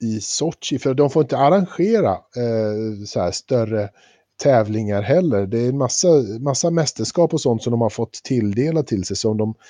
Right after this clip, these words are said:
eventuellt måste flytta på, eh, nu under de närmaste åren.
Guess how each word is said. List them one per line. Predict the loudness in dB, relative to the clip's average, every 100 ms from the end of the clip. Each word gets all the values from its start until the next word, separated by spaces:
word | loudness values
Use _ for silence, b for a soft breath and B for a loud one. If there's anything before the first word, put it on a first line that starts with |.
| b b b -2
eventuellt | 2 2 2 2 2 0 -2
måste | -6 -4 -8
flytta | -6 -6 _ -2 -2
på, | 0 -4 -4 _ -8
eh, | -4 -2 0 0
nu | 0 -2
under | -2 -2 -2
de | -2 -4 -4
närmaste | -2 -2 -4 -8 -10
åren. | -8 -8 -8